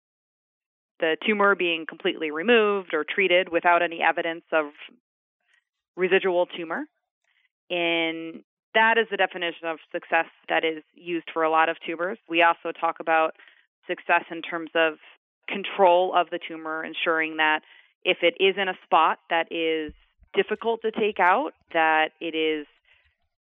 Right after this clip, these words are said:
stable and localized to that one specific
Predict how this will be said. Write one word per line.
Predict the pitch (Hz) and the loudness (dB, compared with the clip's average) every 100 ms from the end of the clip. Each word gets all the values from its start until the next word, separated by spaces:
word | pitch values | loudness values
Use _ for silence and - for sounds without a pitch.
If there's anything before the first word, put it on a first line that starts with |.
| _ - | _ -6
stable | - 196 190 185 185 185 180 180 | 2 2 4 2 4 4 2 0
and | 170 160 156 151 151 151 151 151 - 175 | -6 -8 -4 -4 -4 -8 -16 -18 -12 0
localized | 175 170 165 156 160 - | 2 2 0 2 2 -2
to | 160 | -4
that | 160 | -4
one | 156 147 | -4 -12
specific | - 156 147 - | -14 -20 -16 -16